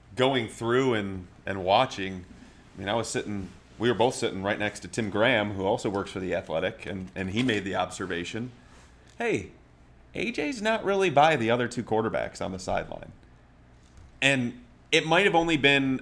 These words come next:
a brief moment of the game, and I, and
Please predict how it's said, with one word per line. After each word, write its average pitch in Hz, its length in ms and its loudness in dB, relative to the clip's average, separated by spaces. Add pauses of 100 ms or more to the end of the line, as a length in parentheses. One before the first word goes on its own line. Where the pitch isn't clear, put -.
a 120 80 4
brief 113 400 0
moment 117 320 2
of 104 120 0
the 101 80 -4
game, 107 400 -2
and 104 140 -2
I, 107 180 2 (180)
and 95 360 -4